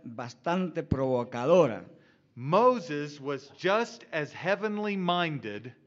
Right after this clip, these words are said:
Speaker 1: Moisés estaba tan conectado mentalmente con el cielo
Speaker 2: as the author of Hebrews.
Speaker 1: como el autor de Hebreos.
Speaker 2: He was just as heaven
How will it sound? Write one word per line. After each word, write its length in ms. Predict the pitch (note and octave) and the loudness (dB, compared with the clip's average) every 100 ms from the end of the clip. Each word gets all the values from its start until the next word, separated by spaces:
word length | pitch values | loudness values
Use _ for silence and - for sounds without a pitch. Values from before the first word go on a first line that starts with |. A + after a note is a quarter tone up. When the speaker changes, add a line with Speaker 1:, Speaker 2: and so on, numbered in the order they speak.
| - | -6
Speaker 1:
Moisés 1040 | D3 D3+ C#3+ - G#3 B3 D4 - - - _ D#3 | -2 0 0 0 2 2 0 -4 -8 -12 _ -8
estaba 840 | D3+ - - G#3+ A#3+ A#3+ B3+ C#4 - _ _ _ _ _ | -8 -10 -4 0 0 0 -4 -6 -16 _ _ _ _ _
tan 380 | G3+ G#3 A#3 A#3+ - | -4 -2 -4 -8 -6
conectado 1000 | F#3 D#3+ D#3 D3+ - - G#3+ C4 C4 A#3 | -2 0 0 -2 -10 -4 0 2 4 4
mentalmente 1120 | E3 D3+ D3 F3 E3 E3 F#3+ D4 D4+ - G3 | 4 4 2 2 2 4 6 6 4 0 2
con 180 | D#3+ C#3+ | 4 4
el 120 | C#3 | 4
cielo 720 | B2+ A2+ - D#3+ D#3+ C#3+ G3 - - - | 2 0 2 6 6 6 2 -4 -16 -4
Speaker 2:
as 180 | D#3+ D3+ | -2 0
the 120 | C#3+ C#3+ | 2 4
author 320 | C3+ C3 C#3 | 4 2 -2
of 100 | B2+ | -2
Hebrews. 500 | B2 F#2 F#2+ - - | -6 -8 -10 -14 -2
Speaker 1:
como 220 | D3+ C#3+ | 2 2
el 80 | C3 | 2
autor 300 | A#2 A2+ A#2+ | -2 -4 -4
de 80 | C3+ | -2
Hebreos. 480 | C3+ G#2+ G2 - - _ _ _ _ _ _ _ _ _ _ | -2 -2 -6 -16 -20 _ _ _ _ _ _ _ _ _ _
Speaker 2:
He 140 | E3+ F3+ | -4 -2
was 320 | D#3 - - G2+ | -2 -6 -16 -18
just 520 | A2 F3+ A#3+ A#3 - - - | 2 4 4 2 -10 -8 2
as 300 | F3 E3 - - - | 2 2 -4 -20 -20
heaven 480 | - G3 A#3 A#3 A3+ | -4 2 2 2 0